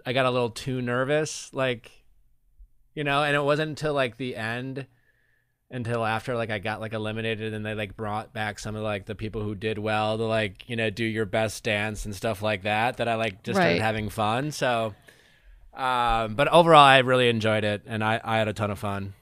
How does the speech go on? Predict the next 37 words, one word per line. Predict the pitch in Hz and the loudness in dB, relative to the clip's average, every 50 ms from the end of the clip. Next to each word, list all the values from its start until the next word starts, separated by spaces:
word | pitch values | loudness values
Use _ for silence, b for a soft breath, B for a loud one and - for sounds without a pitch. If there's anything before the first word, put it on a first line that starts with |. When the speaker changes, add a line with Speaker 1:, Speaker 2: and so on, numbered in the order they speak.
| _ _ _ - | _ _ _ 0
Speaker 2:
And | 220 220 | 4 6
your | 214 214 202 | 6 6 8
partner | - 214 196 202 208 | 8 6 6 6 4
was | 196 190 190 - | 2 2 0 0
Peta, | - - - 190 190 190 190 190 190 190 233 - _ _ | 0 2 4 6 6 6 6 4 2 -2 -4 -10 _ _
mm, | - 185 185 180 180 180 180 | -4 -2 0 0 0 0 -2
Chmerkovskiy | - - 208 196 185 - 202 196 208 - - 262 262 | -2 -2 0 0 4 6 6 6 6 4 2 2 2
at | 254 - | 2 0
the | |
time, | 254 - 285 277 285 277 240 | 0 0 0 2 2 2 2
or | - 185 180 | 2 2 2
Murgatroyd | 180 175 180 175 180 - - 170 - - - | 2 0 2 0 0 0 0 0 0 0 0
still? | - - - - - - _ _ _ _ _ _ _ _ _ _ _ _ _ _ _ _ - | -2 -2 -2 -2 -2 -4 _ _ _ _ _ _ _ _ _ _ _ _ _ _ _ _ 2
Speaker 1:
Uh, | - 175 165 160 156 156 | 8 10 10 12 10 8
she | - - - 226 240 | 6 4 4 6 8
was | 233 196 156 | 8 8 8
with | 156 180 165 135 - 135 | 8 6 6 6 4 2
Max, | 139 139 135 127 117 107 - | 4 6 6 6 6 2 -2
but, | - 131 117 120 135 143 | -6 -8 -8 -10 -8 -6
you | 151 | -4
know, | 123 107 101 104 | -4 -4 -4 -6
she, | - - 139 | -6 -4 -4
I | 120 | -4
think | - - 123 110 | -4 -6 -6 -6
she's | - - - | -8 -12 -6
still | - 160 151 | -2 0 0
on | 135 120 107 | 0 0 0
Dancing | 120 117 104 - 113 | -2 -2 -2 -4 -6
with | 113 104 | -4 -4
the | 104 | -6
Stars. | 95 - 131 113 110 107 101 101 98 92 - - - | -6 -4 -2 0 0 0 0 -2 -2 -6 -10 -14 -10
She | - - - | 0 4 6
had | 180 185 170 | 8 8 6
just | 120 - 170 160 - | 6 2 2 2 4
had | 165 151 135 | 2 2 2
her | 123 | 2
baby. | 104 110 110 110 98 90 73 64 | -2 -2 -4 -4 -6 -8 -12 -14